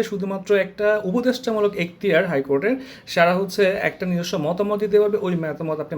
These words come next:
মানতেও পারেন, নাও মানতে পারেন, মানতে বাধ্য না। কেমন? তো আপনি একশো ছয়কে এমনভাবে ইউজ করতেছেন মনে হচ্ছে মানে একশো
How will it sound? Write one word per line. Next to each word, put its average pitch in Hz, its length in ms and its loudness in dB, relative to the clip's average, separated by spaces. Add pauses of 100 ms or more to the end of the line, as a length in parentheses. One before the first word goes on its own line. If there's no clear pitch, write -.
মানতেও 202 320 2
পারেন, 233 300 0
নাও 175 140 2 (100)
মানতে 180 200 0
পারেন, 208 140 4 (100)
মানতে 147 200 -2
বাধ্য 139 360 0
না। 135 140 0 (480)
কেমন? 220 260 4 (140)
তো 190 60 0 (160)
আপনি 190 140 2 (100)
একশো 214 180 0
ছয়কে 208 340 2 (100)
এমনভাবে 202 400 2
ইউজ 208 160 0
করতেছেন 202 440 2 (100)
মনে 156 180 0
হচ্ছে 185 220 -4
মানে 196 180 -2
একশো 196 180 -6